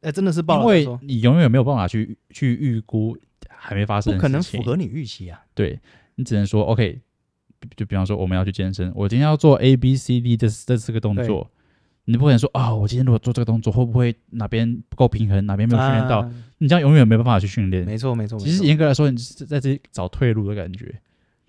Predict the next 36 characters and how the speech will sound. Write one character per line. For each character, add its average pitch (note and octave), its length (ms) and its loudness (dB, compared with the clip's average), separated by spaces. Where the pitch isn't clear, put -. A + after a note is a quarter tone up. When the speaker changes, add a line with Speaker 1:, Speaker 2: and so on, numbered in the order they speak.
Speaker 1:
对。 C#3 260 -2
Speaker 2:
你 A#2+ 140 2
怕 D3 440 2
Speaker 1:
这 - 120 -2
个 G#3 80 0
也 C3 100 -2
是 D#3 120 -8
生 F#3+ 220 -4
理 B2+ 120 -4
反 F2+ 220 -14
应 A#2 80 -6
没 G2 100 -6
有 F#2+ 100 -10
错。 E2 340 -16
Speaker 2:
呃， C3+ 320 8
Speaker 1:
就 D#3 60 4
是 - 0 -
Speaker 2:
那 F#3 60 6
个 E3 60 8
叫 D3+ 120 6
做 D3+ 100 4
Speaker 1:
保 - 100 6
护 - 80 -
机 - 0 -
制。 E3 60 -6
Speaker 2:
保 - 80 2
护 D#3+ 80 12
机 F3 80 10
制， E3+ 100 4
对， E3+ 120 8
对， E3 80 10
Speaker 1:
保 C3 80 6
护 D3+ 60 2
机 C#3+ 120 -8
制。 C3+ 60 -2
Speaker 2:
你， A#2 200 4